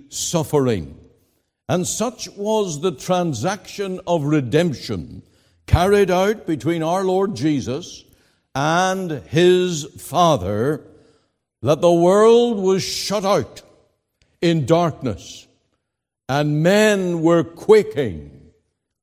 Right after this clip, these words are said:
wondering what was happening.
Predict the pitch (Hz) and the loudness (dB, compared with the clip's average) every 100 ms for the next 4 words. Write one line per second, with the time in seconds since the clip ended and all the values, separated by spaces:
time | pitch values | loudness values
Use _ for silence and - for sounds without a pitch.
0 | _ 90 110 160 190 185 185 175 175 170 | _ -10 2 4 4 4 4 4 2 2
1 | 156 139 165 170 160 147 101 143 - 120 | 2 4 4 4 2 0 -2 -6 -4 -4
2 | 98 71 | -4 -6